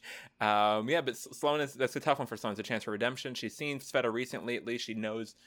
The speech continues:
how the hot Sveta is playing. And then third round, potentially, several dangerous floaters in there.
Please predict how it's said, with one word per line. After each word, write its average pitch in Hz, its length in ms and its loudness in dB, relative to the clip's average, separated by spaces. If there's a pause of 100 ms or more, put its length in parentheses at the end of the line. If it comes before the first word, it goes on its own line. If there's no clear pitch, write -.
(180)
how 113 320 6
the 107 160 2
hot 113 320 4
Sveta 110 400 4
is 104 100 -2
playing. 113 420 0
And 113 100 -2
then 120 160 2
third 135 300 6
round, 107 220 6
potentially, 104 600 -2 (500)
several 175 380 6
dangerous 95 380 0
floaters 98 360 0
in 101 120 -8
there. 95 300 -2